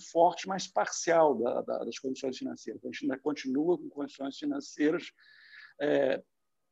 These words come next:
é, juros, é, a inclinação da curva de juros e câmbio e tal, piores do que a média dos emergentes,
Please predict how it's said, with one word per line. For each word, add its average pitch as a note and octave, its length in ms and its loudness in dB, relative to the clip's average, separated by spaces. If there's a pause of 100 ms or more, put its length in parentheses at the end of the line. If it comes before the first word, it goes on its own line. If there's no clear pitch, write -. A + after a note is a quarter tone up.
é, B2 520 -2
juros, C3 960 6
é, A2+ 520 -4
a A2 40 -2
inclinação C3+ 380 -4
da C3 80 2
curva B2+ 200 0
de A2+ 140 -2
juros B2+ 600 2
e A#2 380 -6 (300)
câmbio D3 420 6
e - 40 -4
tal, D#3+ 260 2 (180)
piores C#3+ 680 8
do - 100 -18
que - 80 -4
a B2+ 80 4
média C3 260 0
dos B2+ 140 -6
emergentes, D#3 800 0